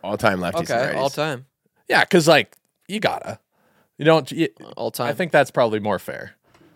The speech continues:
Speaker 2: All
Speaker 3: Um,
Speaker 2: time.
Speaker 3: and that'll be a bit more controversial as well.
Speaker 1: It will.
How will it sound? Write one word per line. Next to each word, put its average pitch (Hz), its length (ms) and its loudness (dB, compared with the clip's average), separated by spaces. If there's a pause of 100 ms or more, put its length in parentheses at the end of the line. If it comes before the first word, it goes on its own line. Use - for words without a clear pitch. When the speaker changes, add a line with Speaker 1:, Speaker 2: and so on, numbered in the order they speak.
(100)
Speaker 2:
All - 140 -16
Speaker 3:
Um, 98 380 -4
Speaker 2:
time. 80 300 -20 (140)
Speaker 3:
and 131 140 -4
that'll 131 140 4
be 135 100 2
a 127 40 2
bit 123 100 -2
more 120 140 0
controversial 101 680 -4
as - 100 -14
well. - 280 -14 (160)
Speaker 1:
It 101 80 -6
will. 101 340 4